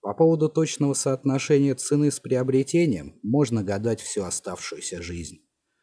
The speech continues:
У разных сердец и пути разные. «Костоправ, похоже, дождь», сказала госпожа. Её замечание изумило меня. Нет, оно в точности соответствовало истине.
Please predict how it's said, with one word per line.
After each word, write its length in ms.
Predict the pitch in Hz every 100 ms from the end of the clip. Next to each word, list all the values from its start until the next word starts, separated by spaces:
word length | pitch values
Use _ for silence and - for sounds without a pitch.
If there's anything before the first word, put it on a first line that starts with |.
| _
У 100 | 95
разных 400 | 113 127 117 110
сердец 680 | - 120 107 123 156 - - _ _
и 80 | 120
пути 400 | - 113 - 110
разные. 640 | 95 85 80 80 73 82 _ _ _ _ _ _ _
«Костоправ, 920 | 101 110 - 139 135 160 131 - - _ _ _ _ _
похоже, 520 | 101 - 131 151 180
дождь», 520 | 156 139 123 - - _ _ -
сказала 560 | - 101 101 104 95
госпожа. 760 | 87 98 - 104 104 95 78 - _ _ _ _ _ _
Её 320 | - 98 143 165
замечание 760 | 135 123 113 - 135 127 113
изумило 480 | 101 113 120 113 98
меня. 460 | 87 85 80 73 - _ _ _ _ -
Нет, 560 | 92 117 107 - - _ _
оно 240 | - 120 151
в 60 |
точности 600 | - 196 175 120 107 -
соответствовало 840 | - 113 104 117 98 - 98 98 104
истине. 680 | 98 - - 85 73 -